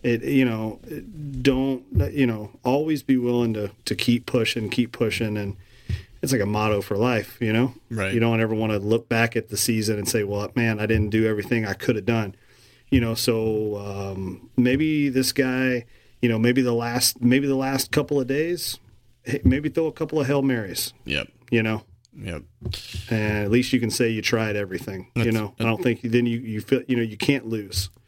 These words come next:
Speaker 2: Yeah.
Speaker 1: You know, you can't lose with that strategy.
Speaker 2: Yeah, exactly. So, well, those are all the questions, man. So I think if we, uh, if
Speaker 1: Cool.
Speaker 2: we, if we don't have anything else to add, I think, uh, I think this is a, uh, this episode is a wrap.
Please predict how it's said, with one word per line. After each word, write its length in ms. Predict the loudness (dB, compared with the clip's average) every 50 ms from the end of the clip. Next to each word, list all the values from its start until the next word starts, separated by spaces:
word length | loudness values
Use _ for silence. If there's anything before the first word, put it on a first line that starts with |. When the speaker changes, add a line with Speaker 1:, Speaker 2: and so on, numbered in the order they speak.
| _ _ 0
Speaker 2:
Yeah. 120 | 2 2
Speaker 1:
You 40 | 2
know, 60 | 2
you 120 | -2 -4 -2
can't 220 | -2 -2 0 0
lose 220 | 0 -2 -2 -2 -4
with 100 | -4 -2
that 180 | -2 -2 -2 -4
strategy. 500 | -4 -4 -4 -4 -6 -6 -8 -8 -10 -10 -12 _ _
Speaker 2:
Yeah, 160 | -4 -4 -4 -4 -8 _ _ -8
exactly. 580 | -6 -4 -2 -2 0 -2 -2 -2 -4 -6 -6 -6 -8 _ _ _
So, 380 | -6 -4 -4 -2 -2 -4 -8 -10 -14 -18 -18 -18 -18 -20 -20 -20 -20 -20 -20 _ _
well, 100 | 4 6
those 240 | 8 8 8 8 6
are 60 | 6
all 80 | 6
the 100 | 4 4
questions, 520 | 4 6 6 6 6 6 2 2 0 0 0
man. 300 | 0 0 0 0 0 0
So 180 | 2 2 4
I 100 | 4 4
think 300 | 2 2 0 0 2 2
if 180 | 2 2 2 2
we, 260 | 2 4 4 6 6
uh, 180 | 4 4 4 2
if 180 | 2 0 0 4
Speaker 1:
Cool. 180 | 4 4 4 4
Speaker 2:
we, 40 | 0 _ -2 0
if 60 | 2
we 100 | 2 4
don't 220 | 4 4 4 4
have 160 | 4 4 4 2
anything 380 | 2 0 0 0 0 2 2 2
else 260 | 2 2 0 -2 -2
to 160 | -2 -4 -4 -2
add, 580 | 2 2 2 4 2 2 0 0 -2 -2 -4 -6 -8 _ _
I 160 | -6 -4 -4 -4
think, 360 | -2 -2 0 0 0 0 0
uh, 300 | 0 0 2 0 -2 -2 -4
I 120 | -4 -4
think 260 | -2 -2 -2 -2 -4 -6
this 340 | -4 0 0 0 0 0
is 220 | -2 -2 -2 -2 0
a, 220 | 0 0 2 2
uh, 240 | 0 0 0 -2 -2 -6 -10 _ _ _ _ _ _ _ _
this 220 | -4 -2 -2 -2 -2
episode 560 | -4 -4 -4 -4 -2 0 0 0 0 -2 -2 -2
is 200 | 0 0 2 2
a 120 | 0 0 0
wrap. 540 | -2 -2 0 0 0 0 -2 -4 -4 2